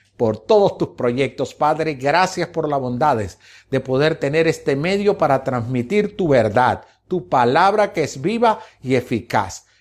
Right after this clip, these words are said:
Bendice, Señor, a cada persona que lo está oyendo. Que hoy tenga un día de bendición extraordinaria. Provee todo lo que necesitan en lo material. Quita toda desesperanza y toda frustración.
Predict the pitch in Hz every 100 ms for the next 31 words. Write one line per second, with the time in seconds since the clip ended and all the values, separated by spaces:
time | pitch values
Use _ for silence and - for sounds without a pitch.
0 | _ 120 110 107 185 180 190 175 139 107
1 | 101 - 117 - 185 202 202 196 - 160
2 | 127 117 113 113 117 120 107 104 85 85
3 | - - - - 143 220 226 214 208 226
4 | 214 220 202 190 170 165 156 - 180 156
5 | - 151 156 143 143 147 139 123 110 -
6 | - _ 143 139 151 208 196 220 240 247
7 | 233 - 180 131 - _ - 160 - 156
8 | - 220 214 156 151 156 156 156 147 139
9 | 147 143 135 - 240 240 214 208 233 214
10 | 190 190 170 - 151 143 135 113 123 -
11 | - - 151 - 247 226 180 - 151 -
12 | 131 - 147 117 90